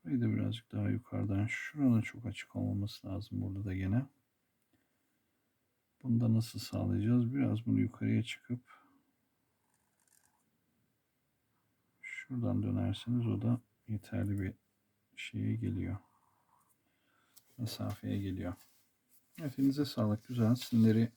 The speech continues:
geçebiliriz. Sat birleşimlerimiz var bundan sonra. Bir iki tanesini şöyle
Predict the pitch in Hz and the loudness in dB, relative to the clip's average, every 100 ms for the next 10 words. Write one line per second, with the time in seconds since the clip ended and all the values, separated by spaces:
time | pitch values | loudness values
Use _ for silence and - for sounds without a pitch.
0 | _ _ _ - - - - - 113 - | _ _ _ -20 -20 -20 -20 -14 -8 -4
1 | 110 110 101 123 - - - - - - | 0 2 2 0 -2 -2 -4 -6 -6 -4
2 | 127 - - 101 104 - 98 92 95 92 | -6 -6 -4 -4 -4 -4 -4 -2 -2 -4
3 | 98 95 95 95 95 - 123 151 151 120 | -4 -4 -2 -2 -4 -4 -6 -6 -6 -10
4 | - 107 104 104 - 104 - 104 98 101 | -6 -4 -2 -4 -4 -6 -4 -4 -2 -2